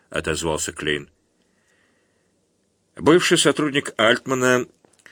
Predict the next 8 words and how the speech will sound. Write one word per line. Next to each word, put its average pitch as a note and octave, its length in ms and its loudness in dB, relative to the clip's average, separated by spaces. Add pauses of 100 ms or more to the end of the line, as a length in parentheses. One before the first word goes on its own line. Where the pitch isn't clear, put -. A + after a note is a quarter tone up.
(280)
объяснил C#3 640 4
моему A2 280 4
человеку, G2+ 520 2
что G2 200 -2
компания C3+ 760 2
придерживается A#2 920 0
неписаного A2+ 600 -2
правила, F#2 720 2